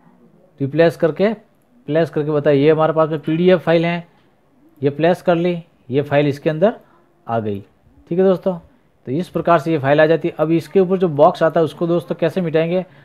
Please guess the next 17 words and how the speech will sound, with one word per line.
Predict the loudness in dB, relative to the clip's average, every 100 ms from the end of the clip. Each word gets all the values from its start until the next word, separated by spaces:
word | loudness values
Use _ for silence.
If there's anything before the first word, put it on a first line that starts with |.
| _
तो | -8
यहाँ | -2 0 0
पर | 0 -2 -4 -18 _ _ -20 -20 -16
राइट | -14 -6 0 0 -2 -4
क्लिक | -2 0
करेंगे | 0 0 0 -4 _ _ _ -6
और | -4
प्लेस, | -2 2 4 4 -4 _ _ _ _ _ _ _ _ -2
प्लेस | 2 2
करते | 0 0 0
ही |
इसके | 0 -2
अंदर | -4 -2
प्लेस | 0 0 2
हो |
जाएगा, | 4 4 4
ये | 0 0 0